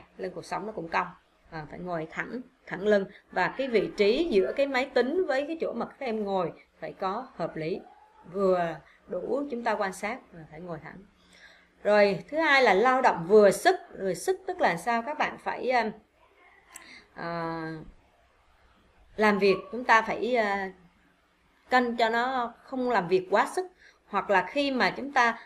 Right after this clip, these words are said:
à, khuân vác, bưng đồ, với, à, khuân vác đồ thì chúng ta phải lưu ý, à, phải tư thế, phải ngồi cho nó đúng. Ví dụ như anh này, à, ngồi, à, đứng cong đây, à, bưng từ dưới một cái vật nặng lên thì dễ bị khụp xương sống đó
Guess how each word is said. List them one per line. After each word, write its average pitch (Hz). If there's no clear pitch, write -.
à, 180
khuân 269
vác, 302
bưng 262
đồ, 190
với, 208
à, 196
khuân 262
vác 285
đồ 208
thì 165
chúng 226
ta 226
phải 208
lưu 233
ý, 233
à, 160
phải 156
tư 269
thế, 247
phải 196
ngồi 196
cho 190
nó 226
đúng. 220
Ví 330
dụ 214
như 226
anh 226
này, 180
à, 170
ngồi, 180
à, 165
đứng 240
cong 247
đây, 226
à, 170
bưng 226
từ 208
dưới 175
một 269
cái 262
vật 220
nặng 196
lên 208
thì 156
dễ 180
bị 214
khụp 175
xương 196
sống 196
đó 254